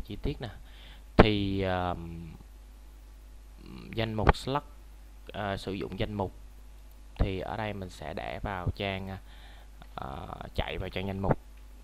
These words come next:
ha, chạy vào trang danh mục, view danh mục rồi, ok. Bây giờ mình, ờ, sẽ, ờ,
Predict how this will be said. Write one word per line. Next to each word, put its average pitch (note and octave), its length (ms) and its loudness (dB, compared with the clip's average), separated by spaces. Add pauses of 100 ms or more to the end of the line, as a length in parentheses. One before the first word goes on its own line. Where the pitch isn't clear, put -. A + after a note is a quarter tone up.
(260)
ha, A2 140 2 (240)
chạy - 120 -6
vào F2+ 80 -6
trang F2+ 200 -4
danh F2 120 -4
mục, F2 180 0 (880)
view - 80 6 (100)
danh G#2 120 4
mục F#2+ 240 -4
rồi, F#2+ 160 4
ok. G2+ 360 0 (520)
Bây G#2+ 140 0
giờ G2+ 240 4
mình, F#2 320 0
ờ, F2+ 280 -2 (380)
sẽ, - 720 -6
ờ, G#2 460 -4